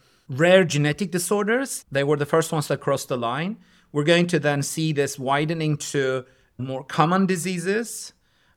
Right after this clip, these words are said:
I think brain still has an advantage because we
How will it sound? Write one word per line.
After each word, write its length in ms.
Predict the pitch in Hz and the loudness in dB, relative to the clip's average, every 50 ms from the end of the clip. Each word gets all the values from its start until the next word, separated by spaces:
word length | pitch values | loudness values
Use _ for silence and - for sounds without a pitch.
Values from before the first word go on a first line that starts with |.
| - | -2
I 140 | - 151 151 | 0 0 0
think 540 | 147 - - 160 156 160 156 156 151 - - | -2 -2 -2 0 0 2 0 0 -2 -6 -14
brain 540 | 107 110 147 156 165 185 202 220 220 214 - | -6 -4 -2 -2 0 0 0 0 -2 -2 -6
still 380 | - - - 151 160 180 190 | -8 -4 0 2 2 2 2
has 220 | 180 175 208 180 175 | 2 0 0 0 0
an 100 | 160 151 | -2 -2
advantage 760 | 139 131 117 143 147 175 175 - 214 233 220 - - - | -2 -2 -2 -4 -2 -2 -2 -2 -4 -4 -4 -6 -10 -10
because 460 | 139 131 - 147 135 135 127 - - - | -10 -8 -4 -4 -4 -4 -4 -8 -14 -16
we 580 | - 127 123 139 139 135 139 139 139 139 139 135 | -12 -10 -8 -8 -6 -6 -6 -6 -4 -4 -6 -6